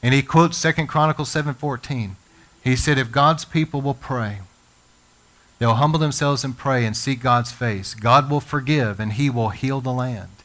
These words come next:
He said that. Our vice president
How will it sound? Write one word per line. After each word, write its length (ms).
He 140
said 340
that. 200
Our 180
vice 360
president 840